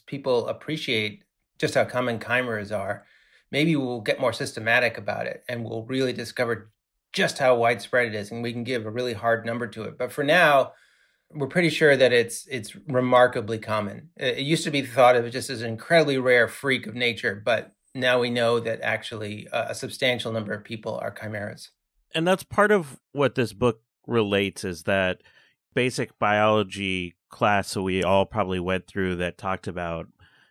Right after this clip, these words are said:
Speaker 2: you know, uh, Mendel and, and thinking about, uh, heredity in that context, the science as,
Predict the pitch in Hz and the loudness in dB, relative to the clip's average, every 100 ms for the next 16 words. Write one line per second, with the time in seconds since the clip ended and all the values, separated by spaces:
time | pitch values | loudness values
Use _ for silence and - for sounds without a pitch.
0 | _ - 92 85 82 - - 82 80 - | _ -8 -6 -6 -8 -12 -10 -8 -8 -8
1 | - - _ _ _ 104 107 117 117 110 | -10 -12 _ _ _ -6 0 2 2 2
2 | 110 101 95 90 90 82 90 117 101 110 | 2 2 0 -2 -4 -6 -6 -4 -4 -4
3 | 101 87 92 92 90 - - - 90 82 | -4 -2 0 0 0 -4 -8 -4 -4 -4
4 | - 110 104 104 101 104 90 90 90 - | -4 0 2 2 0 -2 -2 -2 -6 -8
5 | - 95 120 107 - - _ _ _ _ | -8 -6 -4 -6 -10 -20 _ _ _ _
6 | _ 123 110 - 135 127 139 131 131 104 | _ -4 -4 -2 2 4 2 0 2 2
7 | 110 | 2